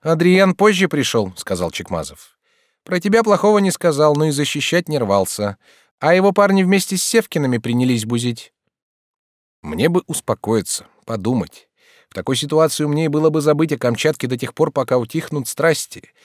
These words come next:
а на сцене появится Бичевин в качестве компаньона. Но неожиданное вероломство Белобородова настолько взбесило, что я решил отбросить маскировку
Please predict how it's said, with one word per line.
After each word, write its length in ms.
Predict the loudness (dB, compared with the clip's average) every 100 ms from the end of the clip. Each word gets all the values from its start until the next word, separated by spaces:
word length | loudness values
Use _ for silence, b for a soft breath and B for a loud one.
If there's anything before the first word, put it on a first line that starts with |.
| B B
а 100 | -2
на 120 | 0
сцене 280 | -2 -2 0
появится 480 | 2 2 0 -2 -4
Бичевин 560 | -6 -2 2 2 2
в 60 | -2
качестве 460 | -4 -4 -4 -8 -4
компаньона. 800 | -4 -2 -2 0 0 -2 -8 -18 B B
Но 120 | -2 2
неожиданное 680 | 2 2 0 0 0 0
вероломство 520 | 0 0 0 -2 -4
Белобородова 680 | -6 -4 -2 0 0 -2 -2
настолько 480 | -4 -4 -4 -4 -8
взбесило, 720 | -8 -6 -6 -2 0 2 0 B -12
что 180 | -4
я 140 | 0 2
решил 280 | 0 -4 -2
отбросить 580 | -2 0 0 0 0 -6
маскировку 720 | -6 -4 -2 -2 -2 -4